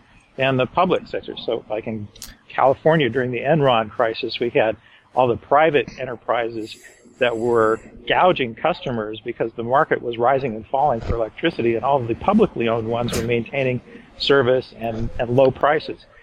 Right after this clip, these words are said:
So I, I'm no longer dogmatic between publicly owned versus privately owned.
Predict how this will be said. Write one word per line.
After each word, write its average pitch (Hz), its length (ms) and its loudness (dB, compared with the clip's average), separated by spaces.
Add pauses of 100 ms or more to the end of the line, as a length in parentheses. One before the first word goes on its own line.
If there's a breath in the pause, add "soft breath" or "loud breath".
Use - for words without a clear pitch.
(220 soft breath)
So 147 180 2
I, 151 220 4
I'm 165 180 2
no 180 100 4
longer 175 240 4
dogmatic 139 640 2
between 117 280 -8
publicly 139 480 -6
owned 127 280 -6
versus 110 320 -8
privately 123 440 0
owned. 117 180 -12